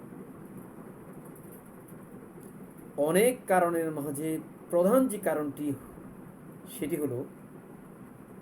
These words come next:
আরবদের গাদ্দারি এবং বেইমানির কারণেই মূলত বৃহত্তর মধ্যপ্রাচ্য যুদ্ধে তুরস্ক হেরে যায়। তার একটি ব্যাকগ্রাউন্ড আপনাদের কাছে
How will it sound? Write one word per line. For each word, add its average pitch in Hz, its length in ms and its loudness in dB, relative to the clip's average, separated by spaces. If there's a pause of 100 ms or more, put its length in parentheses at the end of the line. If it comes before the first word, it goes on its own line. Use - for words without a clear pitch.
(720)
আরবদের 151 420 4 (140)
গাদ্দারি 165 480 2 (200)
এবং 139 120 4 (140)
বেইমানির 160 480 4 (100)
কারণেই 175 380 6 (680)
মূলত 160 280 2 (1700)
বৃহত্তর 175 580 6 (320)
মধ্যপ্রাচ্য 160 580 2 (100)
যুদ্ধে 143 320 0 (180)
তুরস্ক 135 300 -2 (120)
হেরে 135 220 4
যায়। 104 140 -8 (2500)
তার 170 180 4
একটি 185 200 -4
ব্যাকগ্রাউন্ড 208 420 8
আপনাদের 156 340 0
কাছে 147 260 -2